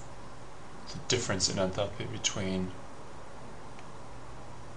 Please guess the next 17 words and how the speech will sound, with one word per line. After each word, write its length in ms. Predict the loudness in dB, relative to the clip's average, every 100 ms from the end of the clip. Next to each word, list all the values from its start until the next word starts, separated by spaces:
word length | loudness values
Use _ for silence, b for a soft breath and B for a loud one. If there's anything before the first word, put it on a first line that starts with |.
| -6 -6 -4 -2
liquid 260 | -2 0
and 100 | 0
vapor, 380 | 4 4 4 0 -4 -4
which 160 | -4 0
is 100 | 2
two 220 | 4 4
three 200 | 2 0
five 300 | 0 0 0
eight 260 | 0 0 -2
point 220 | -2 -2 -2
three. 300 | 0 2 0 -2 -6 -6 -6 -4 -2 -2 -4 -2 -4 -4 -6 -6 -6 -6 -6 -6 -6 -6 -2
Two 220 | 0 0 -2
three 200 | -2 -2 -2
five 260 | -2 0 0 2
eight 180 | 2 0
point 180 | -2
three. 300 | -2 -2 0